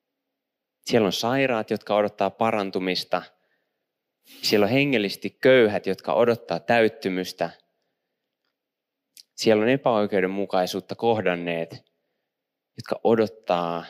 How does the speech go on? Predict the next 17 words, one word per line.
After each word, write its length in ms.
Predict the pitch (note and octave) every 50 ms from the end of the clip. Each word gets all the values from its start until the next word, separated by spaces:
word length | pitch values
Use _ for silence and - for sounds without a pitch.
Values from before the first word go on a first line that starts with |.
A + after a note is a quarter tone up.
| - _ _ _ _ _ _ _ _ _ _ _ _ _ _ _ -
oikeudenmukaisuutta, 1400 | G#2+ A2 A2+ A2 - G#2+ G2 F2+ F2+ F2+ F2 F2+ F2 - F2+ E2+ E2+ E2 F#2 F2+ F2 E2+ E2+ _ - F2 E2 - - _ _ _ _
sitä, 320 | - - A#2+ A2+ - A2 G2
että 200 | F#2+ - - -
asiat 420 | - A2 A2 - G2+ F2+ - -
laitetaan 760 | G2+ G#2 G#2 G#2 G2 - F#2 - - F2+ E2+ E2+ E2+ E2 D2+ _ _ _ _ _ _ _ _ _ _
oikein. 840 | - A2 G#2+ G#2 G2 F#2+ - F2+ F2 E2+ E2+ E2+ F2 E2+ - _ _ _ _ _ _ _ _ _ _ _ _ _ _ _ _ _ _ _ _ _ _ _ _ _ _ _ _ _ _ _ -
Heitä 220 | - C3+ C3+ A#2+ G#2+
varten 340 | A2+ A2+ G#2 - F#2+ F#2
Jumalan 360 | G2+ A2+ A#2 G#2 F#2 F2+ F2 F2+
valtakunta 560 | F#2 F#2+ F#2+ F2 F2 - - F2 D#2+ D2+ - -
tulee. 420 | G2+ G2 F2 D#2+ D#2 D#2 D2+ - _ _ _ _ _ _ _ _ _ _ _ _ _ _ _ _ _ _ _ _ _ _ _ _ _ _ _ _ _ _ _ _ _ _ _ _ _ _ - - - - - - _ _ -
Mä 120 | A2+ A#2+
kysyn 340 | - D3 D3+ C3+ A2+ G#2 G#2
sulta, 420 | - B2+ A#2+ A2 G2 G2+ F#2 - - - - _ _ _ _ _ _ _ _ _ _ _ _ _ _ _ _ _ _ _ _ -
onko 200 | C3+ C#3+ C#3 C3
sua 260 | - D#3 D3 A2+ G2
satutettu? 840 | - A#2+ A#2 - - F2+ - E2 D2+ - _ _ _ - - -